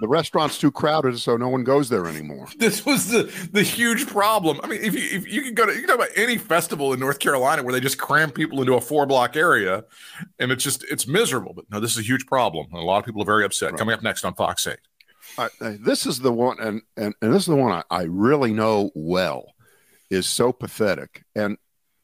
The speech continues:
Speaker 1: if you, if you look at the map, you know, something called Taco John's is Wyoming.
Speaker 2: Yeah.
Speaker 1: That's what Taco John's is. Pizza Inn in Texas.
Speaker 2: Okay.
Speaker 1: Really?
Speaker 2: Yeah.
Speaker 1: Uh,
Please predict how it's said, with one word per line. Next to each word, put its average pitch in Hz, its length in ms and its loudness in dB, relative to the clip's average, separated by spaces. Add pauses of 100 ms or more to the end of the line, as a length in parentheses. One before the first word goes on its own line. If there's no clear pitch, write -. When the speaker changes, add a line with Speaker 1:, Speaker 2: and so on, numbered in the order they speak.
(260)
Speaker 1:
if 98 160 -4
you, 101 180 0
if 92 120 -8
you 95 80 -2
look 127 220 -2
at 107 100 -4
the 90 120 -4
map, 95 520 -4
you 107 140 -10
know, 76 240 -4 (580)
something 120 320 -2
called 101 220 -4
Taco 123 420 0
John's 98 760 -2 (160)
is 87 200 -6
Wyoming. 85 720 -4 (300)
Speaker 2:
Yeah. 147 440 0
Speaker 1:
That's - 180 -10
what - 120 -12
Taco 82 320 -4
John's 85 420 -4
is. 73 180 -14 (280)
Pizza 202 480 2
Inn 123 220 2
in 85 220 -6 (180)
Texas. - 680 -6 (300)
Speaker 2:
Okay. 95 200 -4
Speaker 1:
Really? 101 420 0 (420)
Speaker 2:
Yeah. 78 320 -6
Speaker 1:
Uh, 76 500 -2